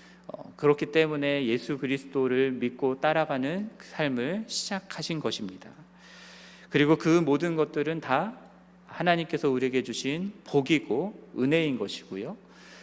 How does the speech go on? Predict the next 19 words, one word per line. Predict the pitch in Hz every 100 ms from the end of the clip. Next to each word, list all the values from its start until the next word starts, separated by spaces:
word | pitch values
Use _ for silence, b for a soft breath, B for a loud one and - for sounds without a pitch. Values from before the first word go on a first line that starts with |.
| B B
그 | 170 185
삶을 | 185 196 190 196
살아가면서 | 202 202 196 185 175 175 180 185 202 196
하-, | 185
주님께서 | - 151 156 151 156
말씀하신 | 123 113 147 135 135 127
것처럼 | 117 123 120 170 220 B B B B B
우리가, | 135 143 156 156 160 165
어, | 123 117
제대로 | - 131 160 160
깨닫지 | 156 196 202 202 175
못하는 | 131 131 185 180
것들이 | 156 151 156 151
많이 | 101 127 151
있기는 | 117 151 147 147
하지만 | 156 147 127 127 220 - B B B
때때로 | 180 180 185 170 175
하나님이 | 180 190 190 175 165
주시는, | 160 120 131 147 190